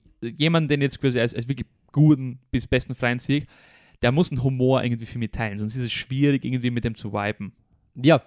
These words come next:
Speaker 2: das sind eigentlich quasi irgendwie so, das sind zwei Punkte, die, die, die das beides irgendwie übereinnehmen.
Speaker 1: Mhm.
Speaker 2: Der erste ist, ähm, ihr verbringt viel Zeit miteinander, eben weil du eben Spaß mit ihm hast.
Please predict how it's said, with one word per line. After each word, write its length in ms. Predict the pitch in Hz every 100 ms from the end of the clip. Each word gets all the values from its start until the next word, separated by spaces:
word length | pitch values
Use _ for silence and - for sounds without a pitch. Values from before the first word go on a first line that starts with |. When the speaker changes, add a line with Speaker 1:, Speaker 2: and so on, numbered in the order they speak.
| - -
Speaker 2:
das 120 | 139
sind 200 | 165 165
eigentlich 260 | 160 170
quasi 360 | - 120 147 156
irgendwie 220 | 147 147
so, 400 | 143 143 139 139 - _
das 140 | - -
sind 240 | 117 135
zwei 320 | - 117 107
Punkte, 640 | - 131 151 - 147 151 151
die, 360 | 135 131 127
die, 300 | 123 123 123
die 160 | 120 120 -
das 180 | 123 -
beides 500 | - 104 110 135 123
irgendwie 240 | 123 123 120 113 107 120 131 127 _ _ _ _ _ _ -
übereinnehmen. 400 | 117 120 135 160 -
Speaker 1:
Mhm. 280 | 120 147 214 -
Speaker 2:
Der 120 | - - -
erste 280 | 139 147 151
ist, 200 | 147 - 120
ähm, 340 | 120 120 123
ihr 120 | 131 131
verbringt 320 | - 143 135
viel 160 | 147
Zeit 320 | 131 - 175 139
miteinander, 600 | 120 110 113 120 131 - -
eben 360 | 139 160 143 123
weil 220 | 117 156
du 120 | 139
eben 140 | 127
Spaß 340 | 123 127 123 120
mit 120 | 131
ihm 140 | 131
hast. 380 | 120 151 - -